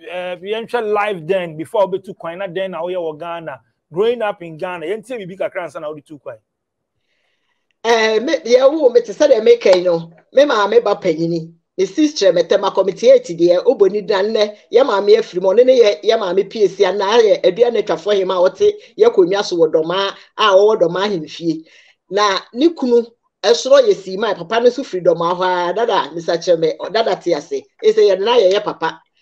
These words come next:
Speaker 2: Enti no, me sister kunu no, na ɔwɔ, ɔwɔ, ɔwɔ fie kɛseɛ, tema dan kɛseɛ a sɛbe. Na yɛba, yɛba, yɛ, ayɛ Dɔmaa tema, Dɔmaa tema, Dɔmaa tema. Nti no, tema ne yɛ kuro bi a,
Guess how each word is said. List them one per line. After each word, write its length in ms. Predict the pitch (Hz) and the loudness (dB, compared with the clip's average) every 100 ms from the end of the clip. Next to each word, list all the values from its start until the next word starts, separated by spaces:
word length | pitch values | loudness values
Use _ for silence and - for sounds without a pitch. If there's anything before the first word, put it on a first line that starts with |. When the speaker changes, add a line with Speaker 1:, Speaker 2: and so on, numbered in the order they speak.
| _ - | _ -2
Speaker 2:
Enti 340 | 220 240 226 233 | 2 2 0 -2
no, 320 | 226 220 - _ - | -2 -2 -10 _ -8
me 120 | 302 | -4
sister 340 | 320 339 - | -2 0 0
kunu 240 | - 262 262 | -2 -2 2
no, 100 | 254 | 4
na 160 | 277 | 4
ɔwɔ, 280 | 247 208 190 | 4 4 2
ɔwɔ, 340 | 202 208 208 | 4 4 6
ɔwɔ 100 | 202 | 2
fie 260 | 202 - 302 | 2 -2 -4
kɛseɛ, 580 | 302 170 - 226 220 - | -2 -4 -4 -2 -2 0
tema 280 | 185 185 180 | -6 -4 -6
dan 260 | 226 254 | 0 0
kɛseɛ 420 | 247 190 175 220 | 2 -2 -4 -2
a 120 | 233 185 | 0 0
sɛbe. 520 | - 226 - 147 - _ _ | 0 0 0 -6 -8 _ _
Na 160 | 214 262 | 2 2
yɛba, 400 | 262 247 214 233 - | 6 4 4 -2 2
yɛba, 360 | 254 - 220 | 0 2 2
yɛ, 240 | 226 254 254 | 4 4 4
ayɛ 460 | 247 262 196 170 - _ | 6 6 6 -2 -8 _
Dɔmaa 520 | 190 208 208 233 233 - | 0 0 2 0 0 0
tema, 260 | 196 160 - _ | -2 -2 -12 _
Dɔmaa 420 | 196 202 220 240 | 0 2 0 -2
tema, 300 | - 175 160 - | -2 -4 -4 -4
Dɔmaa 340 | 196 196 233 254 | 0 2 0 2
tema. 200 | 185 202 | 0 0
Nti 260 | 202 233 | -4 -6
no, 240 | 220 233 233 - _ | -2 -2 -4 -14 _
tema 300 | 220 220 220 | -4 -2 0
ne 200 | 262 311 | 0 2
yɛ 140 | 220 | 2
kuro 220 | - 226 247 | 4 4 4
bi 100 | 262 | 2
a, 200 | 196 | 2